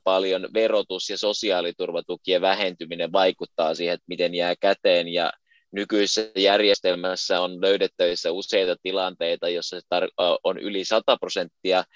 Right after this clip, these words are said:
eli tarkoittaa sitä, että jos meet ja saat tuloja kympin, niin sitten sulla onkin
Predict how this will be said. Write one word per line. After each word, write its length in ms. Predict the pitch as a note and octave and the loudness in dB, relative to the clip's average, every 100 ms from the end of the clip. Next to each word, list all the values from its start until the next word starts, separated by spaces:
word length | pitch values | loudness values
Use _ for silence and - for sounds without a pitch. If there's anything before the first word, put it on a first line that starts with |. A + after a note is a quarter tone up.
| - - | -20 -6
eli 120 | F2+ | -2
tarkoittaa 640 | F#2 F#2 F2+ F#2+ - F#2+ F#2 | 2 2 0 -6 -2 -2 -2
sitä, 420 | G#2 G2+ F#2+ F#2 | -2 0 2 2
että 300 | F2 - F#2 | -2 -4 -4
jos 320 | - F#2+ F#2 - | -2 -4 -4 -4
meet 240 | G#2 G2 | -2 0
ja 160 | G2+ F#2 _ _ - | 0 -2 _ _ -6
saat 220 | G#2 G2 - | -4 -4 -2
tuloja 480 | A2 G#2 G2 G2 F#2+ - - - | 0 4 6 6 2 -2 -18 -6
kympin, 480 | A2+ A2 - G#2 G2 | -4 -4 -6 -6 -6
niin 300 | F#2+ F#2+ F#2 | -6 -6 -6
sitten 300 | G2 - G2 | -8 -2 0
sulla 220 | G2+ G2 | 2 2
onkin 180 | G2+ | 0